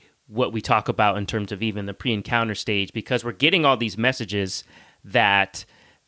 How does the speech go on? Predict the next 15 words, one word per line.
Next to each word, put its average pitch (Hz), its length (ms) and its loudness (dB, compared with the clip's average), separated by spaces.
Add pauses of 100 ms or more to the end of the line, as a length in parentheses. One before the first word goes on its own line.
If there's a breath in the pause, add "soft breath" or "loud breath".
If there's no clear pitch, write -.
(160)
uh, 107 300 0 (480)
we 131 320 2
don't 123 380 0 (240)
matter. 113 580 0 (400 soft breath)
And 123 340 0
when 123 120 2
I 113 100 2
say 160 320 2
that, 107 360 2 (240 soft breath)
it's 127 160 -2
because 117 540 0
we're 123 200 2
not 117 260 2
brought 95 240 0
up 120 240 2